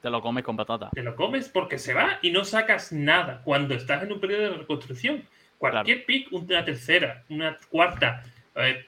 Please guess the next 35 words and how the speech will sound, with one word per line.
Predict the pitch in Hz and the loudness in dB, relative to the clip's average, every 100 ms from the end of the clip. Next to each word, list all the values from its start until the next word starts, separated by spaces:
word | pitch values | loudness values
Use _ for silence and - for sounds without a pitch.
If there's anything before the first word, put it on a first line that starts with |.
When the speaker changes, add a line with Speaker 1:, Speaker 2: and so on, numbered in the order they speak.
| - | -8
Speaker 2:
incluso | 160 139 160 160 131 - - - | -6 -2 -2 0 -2 -4 -12 -6
por | 139 135 | -2 0
un | 220 | 0
rookie | 220 226 226 202 185 | -2 -4 -4 -4 -2
que | 185 | 0
tenga | 185 190 185 | 2 0 0
futuro, | 156 131 208 180 - - | -4 -4 -2 -2 -4 -10
te | 127 | -10
lo | 117 | -8
puedes | - 208 - | -2 -2 0
traer | 143 127 | 0 2
y | 139 | 0
ya | 147 185 | -4 -8
estás | 185 - | -8 -10
saliendo, | - 147 175 156 | -4 -4 -4 -6
eh, | - - - - - | -8 -10 -14 -16 -12
ganando | 151 127 170 202 208 | -6 -4 -4 -4 -6
cuando | 139 127 | -6 -6
ves | 143 | -8
que | 175 | -8
tienes | 165 139 | -6 -4
a | 135 | -4
Herbert. | 131 - - - - | -6 -10 -20 -20 -4
El | 139 123 | -2 4
tema | 160 220 | 4 6
de, | 220 - 185 | 2 2 2
de | 190 | 2
los | 185 180 | 2 2
Giants | 202 214 | 2 4
es | 202 - | 2 0
que | 156 - - | -2 -4 -4
tu | 131 123 | -6 -6
running | 156 190 185 | -4 -2 0
back | 185 165 | -2 0
dogs | 220 226 - | -4 -4 -8